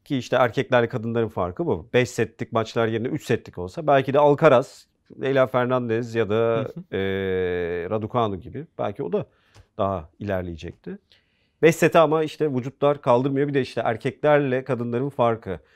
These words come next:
Speaker 1: O seviyede, e, Alcaraz gibi oyuncular artık gelişimlerini tamamlamamış oluyorlar.
Speaker 2: Tabii.
Speaker 1: E, çok daha iyi antrenman yapması lazım. İki üç sene antrenman yemesi lazım yani Alcaraz'ın. Herkes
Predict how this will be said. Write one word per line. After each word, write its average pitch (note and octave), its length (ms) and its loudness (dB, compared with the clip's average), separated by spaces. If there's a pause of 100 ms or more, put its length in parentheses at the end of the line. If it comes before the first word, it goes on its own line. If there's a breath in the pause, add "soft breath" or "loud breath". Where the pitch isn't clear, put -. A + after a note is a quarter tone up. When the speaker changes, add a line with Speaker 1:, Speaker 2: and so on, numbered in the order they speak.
(340 soft breath)
Speaker 1:
O A#2+ 120 2
seviyede, A2+ 680 0 (840 soft breath)
e, F#2 260 -2
Alcaraz A2 480 2
gibi G2+ 160 -4
oyuncular G2 380 -4
artık G#2+ 200 -6
gelişimlerini A2+ 520 -4
tamamlamamış A2 680 -2
oluyorlar. E2 640 -14 (180)
Speaker 2:
Tabii. - 200 -12
Speaker 1:
E, F#2+ 80 -8
çok - 260 -8
daha A#2 280 2
iyi A#2 160 -4
antrenman A2+ 380 -4
yapması A2 420 -6
lazım. F#2 300 -2
İki - 180 -12
üç G#2+ 140 -10
sene G2+ 160 -8
antrenman A2 380 -4
yemesi F#2 400 -8
lazım E2+ 340 -14
yani D#2+ 120 -16
Alcaraz'ın. - 520 -16
Herkes G#2 500 -8